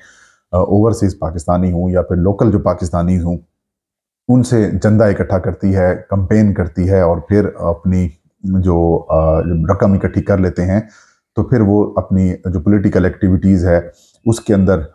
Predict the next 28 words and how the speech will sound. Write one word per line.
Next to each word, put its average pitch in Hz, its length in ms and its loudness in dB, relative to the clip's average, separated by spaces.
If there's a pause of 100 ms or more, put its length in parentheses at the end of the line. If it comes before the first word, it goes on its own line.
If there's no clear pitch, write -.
वो 95 60 2
लगाते 82 380 0
हैं। 82 400 -2
और 87 180 -2
यही 98 220 2
वजह 101 220 4
है 92 200 2
कि - 100 -6
पाकिस्तान 85 520 -4
की 82 140 -6
वाहिद 92 280 0
सियासी 85 320 -2
जमात 87 340 0
जिसका 85 260 -4
एक 82 180 -2
इतना 92 340 -2
बड़ा 85 300 2
डेटा 85 400 0
मौजूद 87 400 -2
है, 85 200 0 (400)
इतने 98 240 2
उनके 90 340 0
डोनेशन 92 420 2
करने 92 200 2
वाले 87 200 0
लोग 82 260 -2
मौजूद 87 380 -2
हैं, 87 160 -2